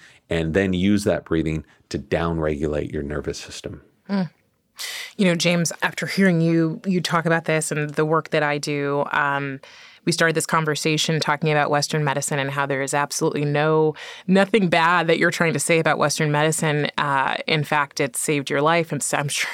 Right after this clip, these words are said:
Speaker 2: it saved many people's lives. Uh, and at the same time,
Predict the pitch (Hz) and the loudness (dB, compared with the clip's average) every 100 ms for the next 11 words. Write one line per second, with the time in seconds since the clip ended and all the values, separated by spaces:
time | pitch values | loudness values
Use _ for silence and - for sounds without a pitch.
0 | 147 - 180 156 160 175 190 202 180 160 | -6 0 0 0 0 2 4 2 0 -4
1 | 156 151 143 143 139 139 139 - - - | -2 -4 0 0 0 -2 -6 -10 -14 -14
2 | - - _ 156 156 - 180 170 160 - | -16 -20 _ 0 0 2 2 2 -2 -2
3 | 180 165 - 202 208 180 151 147 | 0 0 0 0 2 2 2 0